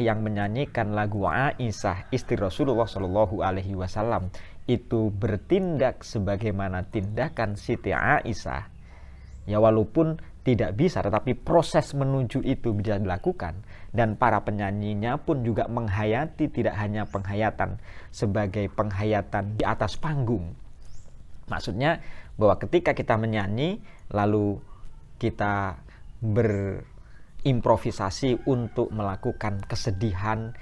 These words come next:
merasakan apa yang dirasakan sebagaimana bait-bait lagu itu. Tetapi sungguhnya yang lebih penting dari itu adalah bagaimana kita merasakan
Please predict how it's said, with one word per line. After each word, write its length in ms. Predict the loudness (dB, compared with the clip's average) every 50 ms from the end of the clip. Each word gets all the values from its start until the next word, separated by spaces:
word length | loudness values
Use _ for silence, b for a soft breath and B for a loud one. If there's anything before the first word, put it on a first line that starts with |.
| B B B B -2
merasakan 720 | 0 2 2 0 0 -2 -4 -4 -4 -4 -4 -4 -4 -4 -4 -4
apa 320 | -4 -4 -2 0 0 0
yang 160 | 0 0 0
dirasakan 800 | -2 0 0 0 0 0 0 0 -2 -2 -2 -4 -4 -2 -4 -4 -6 B B B B B B B B B
sebagaimana 720 | -2 0 0 0 0 0 0 0 0 0 -2 -2 -2 -2
bait-bait 560 | -2 0 0 2 2 2 2 0 0 0 0
lagu 320 | 0 0 0 0 0 0 0
itu. 320 | 2 2 0 -2 -2 -4 -6 B B B B
Tetapi 320 | -6 -2 -2 0 0 -2
sungguhnya 480 | -2 -2 -2 -2 0 0 0 0 0 0
yang 160 | 0 0 0
lebih 240 | -2 -2 -4 -2 -2
penting 320 | -2 0 0 0 -2 -2
dari 320 | -2 -2 -2 -2 -2 -2 -2
itu 160 | 0 0 0
adalah 240 | 0 0 -2 -2 -2
bagaimana 720 | -2 -4 -2 -2 -2 -2 -2 -2 -2 0 -2 -2 -4 -4
kita 240 | -4 -4 -2 -4 -4
merasakan 880 | -2 -2 -2 -2 -2 -4 -4 -4 -4 -4 -4 -4 -4 -4 -4 -4 -6